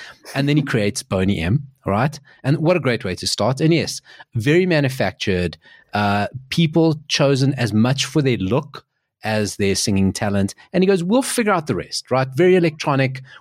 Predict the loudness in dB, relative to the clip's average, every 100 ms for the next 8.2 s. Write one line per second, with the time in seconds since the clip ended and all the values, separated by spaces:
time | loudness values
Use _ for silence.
0 | -2 2 4 2 0 -4 0 0 0 0
1 | -2 -2 -6 -4 -6 -2 -2 -2 -2 -4
2 | -6 -16 _ _ _ _ -6 -2 0 -2
3 | -6 _ -6 -4 -2 0 -2 -6 -10 -12
4 | _ _ _ _ -8 -6 -6 -8 -8 -4
5 | -4 -2 0 2 2 2 0 -4 -18 -4
6 | 0 2 0 -2 -2 -4 -2 -4 -4 0
7 | 2 2 2 0 -2 -8 _ -4 0 2
8 | 2